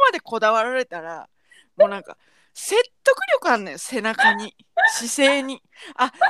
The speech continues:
な、全然知らんけど、あんな、あの頃の少年たちっていうのは、あ、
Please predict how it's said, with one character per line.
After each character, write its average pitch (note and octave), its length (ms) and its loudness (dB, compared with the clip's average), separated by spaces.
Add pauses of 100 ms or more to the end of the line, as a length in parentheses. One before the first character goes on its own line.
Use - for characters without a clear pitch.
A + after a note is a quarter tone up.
(280)
な、 A3+ 160 0 (260)
全 - 120 4
然 - 0 -
知 - 0 -
ら A4+ 60 8
ん - 0 - (840)
け G4+ 100 -6
ど、 C4+ 140 0
あ A3+ 180 0
ん G#3 80 -10
な、 G#3 260 -6
あ A3 100 -2
の B3+ 60 6 (760)
頃 D#4 80 0
の B3 60 -4
少 A#3+ 260 -6
年 C#4+ 220 -8
た B3 140 -4
ち - 140 -16
っ - 80 -20
て - 80 -16
い G3+ 60 -8
う F#3 40 -10
の F3 120 -8
は、 E3 180 -6
あ、 G3 120 2